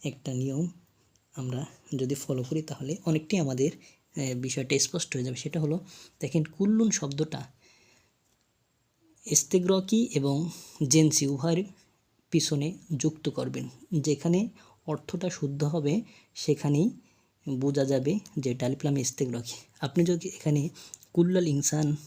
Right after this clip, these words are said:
ইন্না কুল্লাল ইনসান যদি বলা হয়, তাহলে অর্থটা ঠিক থাকে কি থাকে না? অবশ্যই থাকে। ইন্না, নিশ্চয়ই, কুল্লাল ইনসান, সমস্ত মানুষ, হ্যাঁ,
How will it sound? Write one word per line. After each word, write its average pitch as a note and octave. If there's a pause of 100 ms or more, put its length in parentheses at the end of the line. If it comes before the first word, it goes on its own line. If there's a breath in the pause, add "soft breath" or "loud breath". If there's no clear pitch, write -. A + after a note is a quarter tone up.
(140)
ইন্না D3
কুল্লাল D3+
ইনসান C#3
যদি C3+
বলা B2+
হয়, C3+ (400 loud breath)
তাহলে C#3+
অর্থটা D3 (120)
ঠিক C#3+
থাকে D3
কি E3+
থাকে B2+
না? B2+
অবশ্যই C#3+
থাকে। - (1900 loud breath)
ইন্না, E3+
নিশ্চয়ই, C#3+
কুল্লাল F#3
ইনসান, C3
সমস্ত E3+
মানুষ, B2 (1000)
হ্যাঁ, F#3+